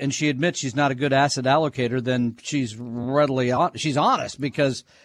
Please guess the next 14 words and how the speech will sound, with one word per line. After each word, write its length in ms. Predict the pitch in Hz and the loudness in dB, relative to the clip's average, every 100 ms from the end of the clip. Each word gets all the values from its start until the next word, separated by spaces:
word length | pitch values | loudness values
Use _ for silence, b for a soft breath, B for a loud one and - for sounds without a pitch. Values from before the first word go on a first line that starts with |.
| b 117 | b 0
that 220 | 151 156 | 0 2
is 120 | 120 | 0
not 220 | 151 170 | 2 4
a 60 | 156 | 4
good 180 | 147 143 | 4 6
asset 340 | 139 117 127 | 4 4 2
allocation. 600 | 127 123 117 170 196 123 | 2 2 2 0 0 0
That 120 | 131 | 0
is 120 | 131 | 0
a 80 | 127 113 | 0 -4
huge 380 | - 233 240 156 - | -6 -2 -2 -2 0
overcommitment 1040 | 175 143 139 - 131 135 240 - 120 117 - b b b b - | 2 2 -2 -4 -2 0 0 -2 -6 -6 -14 b b b b -4
to 100 | 135 | 0
large 560 | 131 135 139 123 107 | 2 4 2 0 -6